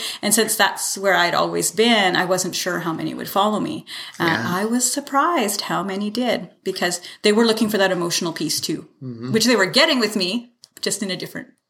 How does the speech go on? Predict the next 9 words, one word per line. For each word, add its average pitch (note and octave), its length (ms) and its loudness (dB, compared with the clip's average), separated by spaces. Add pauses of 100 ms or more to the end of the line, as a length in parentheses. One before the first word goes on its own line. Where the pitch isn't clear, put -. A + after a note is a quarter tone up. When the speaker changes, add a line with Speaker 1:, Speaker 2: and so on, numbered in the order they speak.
Speaker 1:
place. - 360 -4 (220)
Speaker 2:
Yeah. - 120 -8
Speaker 1:
Yeah. - 60 -10 (340)
Speaker 2:
That's - 280 2
interesting. D#3 580 0
So C3 120 0
you're F3+ 240 2
saying D#3 360 2
that A#2+ 320 -8